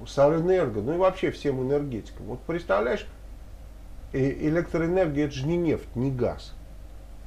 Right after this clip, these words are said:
Но если вы её произвели, эту электроэнергию,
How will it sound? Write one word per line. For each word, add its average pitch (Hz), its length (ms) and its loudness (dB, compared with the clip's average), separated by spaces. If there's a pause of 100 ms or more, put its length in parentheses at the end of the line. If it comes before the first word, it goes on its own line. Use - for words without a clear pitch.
(320)
Но 117 80 4
если 170 260 6
вы 160 200 4
её 147 240 6
произвели, 160 840 4
эту 127 240 2
электроэнергию, 123 1080 2